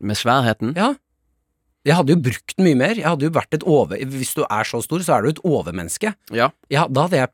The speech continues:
Speaker 2: løfta, dytt, altså for eksempel hvis det blir trangt på bussen, jeg hadde bare løfta noe, og så tatt de, bare løfta de ut.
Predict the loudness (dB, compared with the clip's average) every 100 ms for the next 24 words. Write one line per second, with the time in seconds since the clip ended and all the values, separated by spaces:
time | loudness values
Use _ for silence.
0 | -4 -2 -2 -4 -6 -4 -4 -4 -6 -6
1 | -6 -4 -4 -4 -4 -4 -4 -4 -4 -6
2 | -6 -6 -6 -6 -2 0 0 0 -4 -6
3 | -6 -4 -4 -4 -4 -4 -6 -4 -8 -8
4 | -12 -4 -2 -2 -4 -8 -2 -2 -2 -8